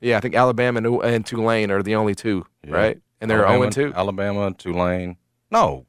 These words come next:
Speaker 2: no, they opened up the season on the road.
Speaker 1: Oh,
Speaker 2: Remember
Speaker 1: excuse
Speaker 2: that?
Speaker 1: me. That's exactly right. They
Speaker 2: Vandy
Speaker 1: won-
Speaker 2: and Saint Louis, we said
Speaker 1: So
Speaker 2: what
Speaker 1: they're,
Speaker 2: great test
Speaker 1: they're,
Speaker 2: they
Speaker 1: they're
Speaker 2: were
Speaker 1: one
Speaker 2: because
Speaker 1: and
Speaker 2: they were on
Speaker 1: three.
Speaker 2: the road.
Speaker 1: They're one and three on the road this season. So they're not good on the road, even as experienced as they are. N-, Auburn was neutral floor,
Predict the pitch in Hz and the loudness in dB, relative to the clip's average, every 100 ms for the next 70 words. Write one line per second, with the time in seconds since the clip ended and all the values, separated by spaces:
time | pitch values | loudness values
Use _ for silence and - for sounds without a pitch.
0 | _ 185 127 110 160 - 147 135 - 175 | _ -2 2 2 2 0 -4 -4 -4 -4
1 | 78 71 69 - 127 107 110 127 110 98 | -4 -6 -2 2 4 4 4 2 2 0
2 | 101 113 101 107 104 98 87 110 110 131 | -2 -2 0 0 0 0 0 2 4 4
3 | 127 107 127 117 131 - 85 95 90 95 | 0 0 0 0 -2 -2 -4 -2 -2 0
4 | 107 135 101 - - 131 131 - 113 131 | 4 4 2 -4 -4 0 0 0 0 2
5 | 87 156 160 92 87 95 139 101 98 65 | 2 2 2 0 -2 0 2 2 0 -6
6 | - 123 117 120 143 127 - 127 120 104 | -6 -2 0 2 0 0 -4 -2 0 0
7 | 104 101 104 92 90 - 87 80 71 _ | -2 0 0 -2 -8 -12 -14 -14 -18 _
8 | _ _ _ - 127 120 147 170 214 190 | _ _ _ 0 2 4 4 4 2 2
9 | 180 226 240 240 269 294 - _ _ _ | 2 2 2 2 2 0 -6 _ _ _
10 | 147 220 208 214 170 - 160 - 196 226 | -2 0 2 0 0 -2 -2 0 2 2
11 | 196 220 190 214 220 233 160 - - 156 | 2 2 4 4 4 2 -2 -8 -8 -4
12 | 165 139 175 170 147 127 143 160 120 - | -2 2 2 2 0 -2 -2 -2 -4 -6
13 | 135 139 104 104 | 0 2 2 -2